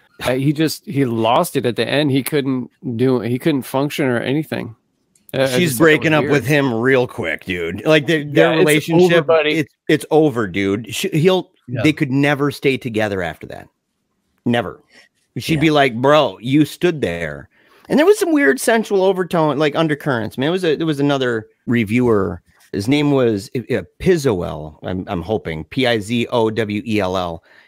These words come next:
Speaker 2: It's a pretty good review, actually. I think he's got two of 'em on this. He has one for the Blu-ray and one for another one. But really good, really good, cool channel, actually. And he brought up something that I thought, too, is that that final scene with the fist in the throat and stuff,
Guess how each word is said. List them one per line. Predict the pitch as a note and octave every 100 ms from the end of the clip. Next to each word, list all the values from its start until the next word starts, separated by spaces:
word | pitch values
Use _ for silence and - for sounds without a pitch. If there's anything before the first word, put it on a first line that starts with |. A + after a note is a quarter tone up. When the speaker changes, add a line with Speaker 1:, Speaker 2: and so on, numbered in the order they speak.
| -
Speaker 2:
It's | D#3+
a | E3
pretty | B3+ C4
good | B3
review, | D#3+ D3+ D3+ E3+
actually. | B2+ C#3 C3+
I |
think | C3+
he's | C3
got | A2+ F#2+ -
two | - G#3+
of | C#3
'em | D#2 C2+ D2 _
on | G#2+ F#2+ D#2+
this. | C#2+ -
He | A2+
has | G#2
one | C3+ C3+
for | C3+
the |
Blu-ray | G#2 A#2 C3 C3 C3+
and | B2 G2+
one | G2
for | - G#2 F#2+ -
another | A2+ B2
one. | F2 - _ _
But | -
really | D#3+ A#3+ G3
good, | E3 C3+
really | C#3 A#3
good, | A#2+ -
cool | - B2+
channel, | - F3 C#3
actually. | F2 - - G2+ _ _ _ _
And | C#3 E3+
he |
brought | G#3+ C4
up | A3+
something | E3 F3 E3 E3+
that | D#3
I | D3 D#3
thought, | D#3+ B2
too, | - A3+ F3 G#2 - _ _ _
is | D3+ C#3+
that | E3
that | D3
final | - F#3+ G3 E3
scene | - G#3 G3+ F#3
with | D#3 -
the | B2 - -
fist | F#3 -
in | E3+
the | C#3
throat | D#3 F#3
and | G3
stuff, | - A#2+